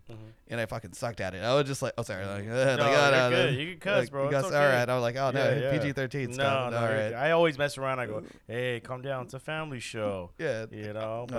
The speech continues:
Speaker 2: All
Speaker 1: no,
Speaker 2: right.
Speaker 1: you're good.
Speaker 2: All right. So, yeah, no, but I, um, I ended up getting kicked out of that program. I did not do well online. Like, to me, it was, like, almost like a, um,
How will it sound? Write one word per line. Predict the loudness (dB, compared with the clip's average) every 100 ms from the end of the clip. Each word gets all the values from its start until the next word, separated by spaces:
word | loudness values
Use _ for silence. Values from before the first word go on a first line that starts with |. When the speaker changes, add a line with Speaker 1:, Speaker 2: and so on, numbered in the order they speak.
| -2
Speaker 2:
All |
Speaker 1:
no, | -2
Speaker 2:
right. | -2
Speaker 1:
you're | -6
good. | -8 -6 -6 -8 -10
Speaker 2:
All | -4
right. | -2 -2 -2
So, | -4
yeah, | -2 0
no, | 0 -2
but | 0
I, | 2 2
um, | 0 -2 -6 -12 -18 -20 _ _ -6
I | -4
ended | -4 -8
up |
getting | -8 -8
kicked | -8 -6
out | -6
of | -4
that | -4 -6
program. | -6 -6 -6 -6
I |
did | -8 -8
not | -4 -2 -4 -6
do | -8 -8 -8
well | -6 -4
online. | -4 -6 -8 -8 -8 -10
Like, | -10
to | -8
me, | -4
it |
was, | -4 -4
like, | -6
almost | -6 -6 -8
like | -10 -8
a, | -8 -8 -8 -10
um, | -12